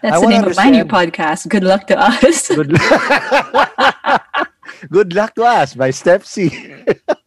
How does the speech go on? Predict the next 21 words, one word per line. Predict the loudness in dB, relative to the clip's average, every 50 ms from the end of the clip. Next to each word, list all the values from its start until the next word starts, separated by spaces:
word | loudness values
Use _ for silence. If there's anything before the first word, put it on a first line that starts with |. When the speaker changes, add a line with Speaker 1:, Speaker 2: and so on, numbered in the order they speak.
| -8 -8 -8 _ _ -14 -14 -14 -14 -16 _ _ -10
Speaker 2:
The | -6 -4
episode | -4 -4 -4 -4 -2 -2 -2 0
art | 0 0 -2 -2
is | -6 -8
just | -8 -8 -8 -6 -4
basically | -4 -4 -4 -4 -8 -8 -6 -6 -6
a | -6
cross | -4 -4 -4 -4 -4 -6 -6
finger. | -8 -6 -4 -4 -4 -4 -6
<laughs> | -4
Good | -2 -2 -2 -2 0
luck | 0 0 0 2
to | 2
Speaker 1:
<laughs> | 2
Yeah, | 2 4 4 2 4
Speaker 2:
us. | 4
Speaker 1:
yeah. | 4 2 4 2 2 0 0 -2 -4 -2 0
Ayan, | 2 2 4 4 4
may | 4 4 2
logo | 2 0 0 -2 -2 -4
na. | -4 -4 -4